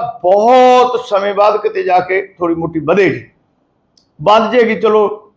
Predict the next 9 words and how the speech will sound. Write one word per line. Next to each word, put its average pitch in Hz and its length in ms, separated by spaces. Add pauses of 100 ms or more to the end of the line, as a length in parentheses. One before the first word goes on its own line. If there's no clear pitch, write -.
ਡੇਢੀ 240 360
ਹੋ 214 140
ਜਾਏਗੀ। 170 260
ਮੰਨ 165 180
ਲਓ 170 140
ਜਿਹੜੀ 202 200
ਤੁਸੀਂ 196 300
ਅੱਜ, 175 160
ਅਮ, - 960